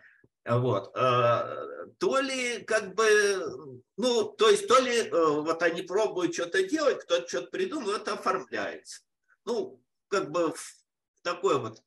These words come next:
э, старшего уже Ильконина, э, концепции учебной деятельности именно это и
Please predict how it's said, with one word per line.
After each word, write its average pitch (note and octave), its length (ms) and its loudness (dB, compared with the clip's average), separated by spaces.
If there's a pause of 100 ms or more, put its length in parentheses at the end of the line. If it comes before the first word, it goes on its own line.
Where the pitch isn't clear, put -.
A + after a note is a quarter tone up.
(480)
э, C3+ 140 0
старшего C#3+ 600 0
уже B2+ 320 2
Ильконина, A2+ 760 -4 (320)
э, F#2+ 760 0
концепции D#3+ 960 0
учебной B2 600 -2
деятельности D3 640 -6
именно A#3+ 380 -4
это A#3+ 320 0
и G3 460 -6